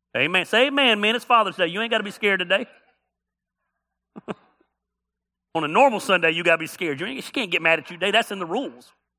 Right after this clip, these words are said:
The Father Day rules. What's the thing you know you need to do?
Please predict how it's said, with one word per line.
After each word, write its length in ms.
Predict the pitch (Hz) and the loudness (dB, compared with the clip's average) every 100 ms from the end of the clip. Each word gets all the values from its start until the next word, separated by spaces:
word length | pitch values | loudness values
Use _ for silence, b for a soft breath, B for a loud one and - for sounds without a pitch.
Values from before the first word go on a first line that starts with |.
| _ _ _ _ _ _ _ _ | _ _ _ _ _ _ _ _
The 60 | 196 | -6
Father 320 | - 214 208 | 4 6 6
Day 120 | 202 | 2
rules. 600 | 180 185 311 175 - - _ _ _ _ _ _ _ _ _ _ _ _ _ _ _ _ _ _ _ _ _ _ _ - | 2 4 4 4 -4 -20 _ _ _ _ _ _ _ _ _ _ _ _ _ _ _ _ _ _ _ _ _ _ _ -2
What's 180 | 214 | 0
the 80 | 202 | 0
thing 240 | 196 202 175 | 0 0 0
you 80 | |
know 160 | 180 170 | -2 -2
you 220 | 170 160 | -2 -6
need 160 | 156 156 | -8 -8
to 100 | 147 | -12
do? 260 | 131 107 | -14 -14